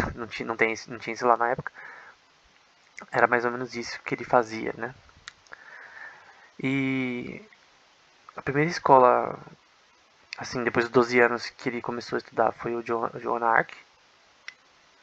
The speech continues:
ou Joana Dark, né, em português, Junior High School. É, é uma escola bem, dá pra, dá pra ver que é bem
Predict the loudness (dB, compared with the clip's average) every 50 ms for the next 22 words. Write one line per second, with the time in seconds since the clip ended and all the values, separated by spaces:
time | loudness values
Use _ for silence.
0 | _ -6 -4 -2 2 4 6 6 8 8 8 6 4 2 2 -2 -6 -10 -10 -10
1 | -8 -6 -6 -6 -6 -6 -8 -8 -8 -10 -10 -12 -16 -16 -16 -6 0 2 2 4
2 | 4 2 0 -2 -4 0 4 6 6 6 4 0 -8 -8 -8 -8 -8 -10 _ _
3 | -20 -20 -20 -20 -20 -20 -20 -20 -20 -20 -20 -20 _ _ _ _ -10 -8 -6 -4
4 | -4 -4 -4 -4 -4 -6 -8 -10 -14 _ _ _ _ _ -16 -16 -16 _ _ _
5 | -4 0 2 2 2 2 2 2 4 4 6 4 4 2 -2 -2 -6 -8 -6 -4
6 | -2 0 4 2 2 2 2 2 2 4 2 2 -2 -4 -4 -4 -4 -4 -4 -6